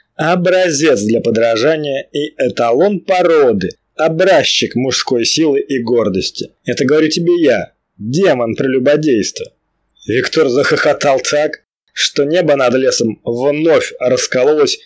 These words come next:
кривыми молниями. Затем он сказал уже тише:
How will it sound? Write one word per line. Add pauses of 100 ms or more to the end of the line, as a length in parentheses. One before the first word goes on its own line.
(120)
кривыми
молниями. (200)
Затем
он
сказал
уже
тише: